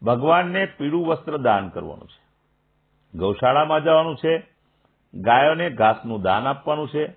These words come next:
અથવા ગાયોને કોઈ પણ પ્રકારનો ખોરાક ખવડાવવાનો છે. અને અંતિમ કાર્ય એ છે કોઈ પણ વૃદ્ધાશ્રમમાં, જરૂરિયાતમંદ વ્યક્તિને, અનાથ આશ્રમમાં, બ્રાહ્મણને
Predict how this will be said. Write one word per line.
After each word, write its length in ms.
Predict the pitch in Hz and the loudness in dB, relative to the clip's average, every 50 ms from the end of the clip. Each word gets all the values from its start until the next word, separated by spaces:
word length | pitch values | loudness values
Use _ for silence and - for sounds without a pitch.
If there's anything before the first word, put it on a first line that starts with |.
| _ _ _ _ _ _ _ _ _ _ _ | _ _ _ _ _ _ _ _ _ _ _
અથવા 200 | - - - 156 | -12 -2 -2 0
ગાયોને 440 | 147 123 110 110 113 123 143 147 151 | 0 2 2 2 2 2 0 -2 -6
કોઈ 200 | 147 - 147 143 | -8 -6 -8 -8
પણ 220 | 139 - 165 165 143 | -6 -6 -8 -6 -4
પ્રકારનો 420 | 147 131 - 139 135 139 151 160 | -6 -4 -2 -2 -2 -2 -4 -10
ખોરાક 500 | - - - 120 113 117 135 139 139 - | -10 -6 -2 0 2 2 0 -2 -2 -6
ખવડાવવાનો 480 | - 160 156 - 101 90 82 82 85 82 | -8 -8 -4 -2 -4 -4 -4 -8 -14 -20
છે. 180 | _ _ _ _ _ _ _ _ _ _ _ _ _ _ _ _ _ _ _ _ _ _ _ _ _ _ - | _ _ _ _ _ _ _ _ _ _ _ _ _ _ _ _ _ _ _ _ _ _ _ _ _ _ -2
અને 120 | 143 156 | -2 -2
અંતિમ 580 | - - - 143 156 160 139 185 214 226 226 208 | 0 0 0 0 0 -2 -2 -2 -2 -2 -2 0
કાર્ય 320 | 196 196 170 156 147 131 | 2 2 2 4 2 2
એ 120 | 120 110 104 | 0 0 -2
છે 280 | - - 92 90 - _ _ _ _ _ _ - | -4 -10 -14 -14 -16 _ _ _ _ _ _ -6
કોઈ 140 | - 139 | -6 -6
પણ 180 | 135 - 139 120 | -4 -4 -4 -4
વૃદ્ધાશ્રમમાં, 1080 | 110 104 104 98 101 120 131 147 143 - 151 151 151 151 151 156 156 160 151 135 107 | -4 -4 -6 -4 2 4 4 4 4 0 -6 -6 -6 -2 -2 0 0 0 -2 -4 -4
જરૂરિયાતમંદ 680 | 107 113 110 110 104 104 104 104 - 110 123 139 151 156 | -6 -6 -4 -2 -2 -2 -2 -2 -2 -6 -6 -4 -4 -2
વ્યક્તિને, 760 | 147 151 143 - - - 151 151 151 151 151 151 151 - - - - | -2 -2 -4 -4 -6 -6 -6 -4 -4 -2 -4 -4 -4 -8 -12 -12 -12
અનાથ 360 | - 98 107 123 147 143 - | -6 -2 0 0 0 2 4
આશ્રમમાં, 840 | 151 147 139 - 156 151 147 147 147 143 147 156 - - _ _ _ _ _ _ _ _ _ _ _ _ _ _ _ _ _ _ _ - - | 2 2 2 0 -4 -4 -4 -4 -2 -2 -2 -2 -4 -8 _ _ _ _ _ _ _ _ _ _ _ _ _ _ _ _ _ _ _ -12 -4
બ્રાહ્મણને 680 | 87 101 110 117 127 139 147 156 160 156 156 160 160 | 0 2 2 2 2 0 -4 -4 -2 -4 -4 -6 -6